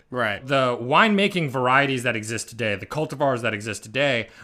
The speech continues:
Speaker 2: are a very small subset of what was being done in, like, eighteen hundred.
Speaker 1: Interesting. So whole varieties died out.
Speaker 2: Yeah.
Speaker 1: Wow.
Speaker 2: Yes. But
Speaker 1: I mean, a-, and you wonder, like,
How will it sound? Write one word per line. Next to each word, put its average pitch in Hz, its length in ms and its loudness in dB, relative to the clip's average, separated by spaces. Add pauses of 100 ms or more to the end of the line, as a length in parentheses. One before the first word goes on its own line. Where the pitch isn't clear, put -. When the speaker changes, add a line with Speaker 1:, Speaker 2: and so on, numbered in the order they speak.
(100)
Speaker 2:
are 143 160 2
a 117 40 -2
very 170 400 2
small 147 380 2
subset 107 580 -2 (100)
of 113 180 -2
what 117 240 -2
was 113 140 -6
being 107 260 -6
done 101 360 -2
in, 101 220 -8
like, 92 200 -8
eighteen 92 320 -14
hundred. 92 260 -10
Speaker 1:
Interesting. 139 320 -2
So 131 100 -2
whole 190 180 4
varieties 147 420 4
died 95 220 -12
out. - 200 -20 (120)
Speaker 2:
Yeah. 127 180 -2 (300)
Speaker 1:
Wow. 107 300 -8
Speaker 2:
Yes. - 340 -12 (440)
But 196 200 6
Speaker 1:
I 285 80 6
mean, 185 200 2
a-, 185 160 0
and 208 120 2
you 214 120 2
wonder, 240 280 2
like, 170 280 -2